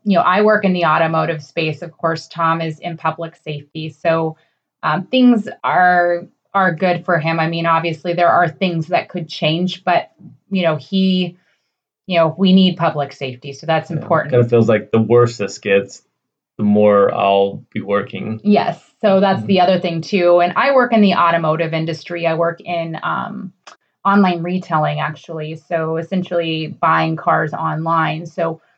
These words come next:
Speaker 1: right now it's very busy, um, because, you know, automotive dealerships are looking for alternative sources to keep business moving.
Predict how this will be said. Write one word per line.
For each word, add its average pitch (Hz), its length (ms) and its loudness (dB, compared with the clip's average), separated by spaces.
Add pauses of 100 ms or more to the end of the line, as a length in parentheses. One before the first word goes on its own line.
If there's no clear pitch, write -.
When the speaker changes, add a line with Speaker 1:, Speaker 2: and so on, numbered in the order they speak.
(160)
Speaker 1:
right 226 240 0
now 208 320 2
it's 180 200 -4
very 175 540 -2 (180)
busy, 254 640 -4 (380)
um, 165 540 0
because, 180 500 -2 (240)
you 185 140 -2
know, 165 80 2
automotive 180 580 0
dealerships 165 560 -4
are 170 100 0
looking 160 300 -6
for 170 180 -2
alternative 170 520 -2
sources 175 960 -4
to 170 580 -8 (400)
keep 202 400 -2 (120)
business 175 460 -4
moving. 170 640 -4